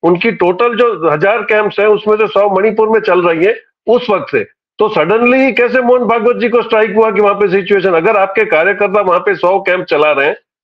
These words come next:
तो उनको तो पूरा zero ground report से सारी information मिली थी। तो ये क्या उनका उद्देश्य था? तो वो, क्योंकि इनका जो character है, वो कभी भी बिल्कुल liquid होता है।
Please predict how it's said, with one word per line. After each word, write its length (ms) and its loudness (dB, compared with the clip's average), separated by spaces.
तो 60 2
उनको 280 0
तो 100 0
पूरा 320 2
zero 300 0
ground 340 0
report 300 0
से 100 2
सारी 240 0
information 520 0
मिली 200 -2
थी। 240 -20
तो 140 4
ये 240 0
क्या 340 0
उनका 260 2
उद्देश्य 460 0
था? 240 -6
तो 340 0
वो, 420 -2
क्योंकि 460 -2
इनका 460 0
जो 120 0
character 540 0
है, 60 2
वो 180 2
कभी 300 0
भी 480 0
बिल्कुल 360 0
liquid 380 2
होता 300 0
है। 120 -2